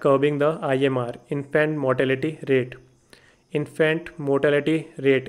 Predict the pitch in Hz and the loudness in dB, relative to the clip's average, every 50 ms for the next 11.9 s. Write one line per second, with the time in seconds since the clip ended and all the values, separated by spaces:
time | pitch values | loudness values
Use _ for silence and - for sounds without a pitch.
0 | - - 139 - - 156 147 147 147 156 170 175 - - - - - _ _ _ | -6 -8 -6 -2 0 0 0 0 -2 -4 -4 -4 -8 -14 -20 -20 -20 _ _ _
1 | _ - 143 139 147 156 156 160 156 160 165 180 170 165 147 139 131 - 165 151 | _ 0 4 6 6 6 6 6 4 4 4 0 -2 -4 -6 -6 0 2 2 2
2 | 151 139 127 - - - - _ _ _ _ _ _ _ _ _ _ _ _ - | 2 0 -4 -8 -12 -14 -18 _ _ _ _ _ _ _ _ _ _ _ _ 0
3 | 139 143 165 170 - - - - 143 131 135 131 131 135 139 135 123 117 120 - | 2 2 2 2 -2 -12 -12 -10 -2 2 4 6 6 6 4 2 -2 -4 -8 -14
4 | _ _ _ _ _ _ - 156 147 156 175 - - - - _ - 147 131 131 | _ _ _ _ _ _ 2 4 4 4 2 0 -12 -20 -20 _ -2 0 0 2
5 | 127 143 151 160 - - - 139 131 131 135 135 131 131 123 127 120 117 120 - | 0 0 -2 -4 -8 -8 -6 -2 0 0 0 -2 -2 -2 -2 -2 -2 -2 -4 -10
6 | - - _ - - - 139 139 - 151 151 151 - - 151 147 - 151 160 156 | -18 -20 _ -10 -6 -4 -4 0 2 0 0 2 2 2 2 2 2 -2 -4 -6
7 | - - _ - 143 139 143 151 151 147 - - _ _ _ _ _ _ _ _ | -12 -18 _ -2 2 2 2 2 2 -2 -10 -18 _ _ _ _ _ _ _ _
8 | _ _ _ - 143 139 139 147 151 - - - _ 147 135 131 120 143 147 151 | _ _ _ 0 2 2 2 2 0 -6 -10 -12 _ -2 -2 -2 0 -2 -2 -2
9 | 151 135 135 131 127 120 120 117 120 - - _ _ _ _ - - 135 139 143 | 0 -2 0 0 0 -2 -2 -4 -8 -12 -16 _ _ _ _ -8 0 2 2 2
10 | 139 135 139 139 135 139 147 156 151 147 135 135 135 135 139 131 123 123 135 147 | 4 4 4 4 4 2 -2 -2 -2 0 2 2 2 2 0 -2 -2 -2 -4 -4
11 | 156 135 131 123 123 120 123 123 131 135 135 131 127 135 131 139 151 | -2 -2 -2 -2 -2 -2 -2 -2 -2 -4 -4 0 2 2 2 2 0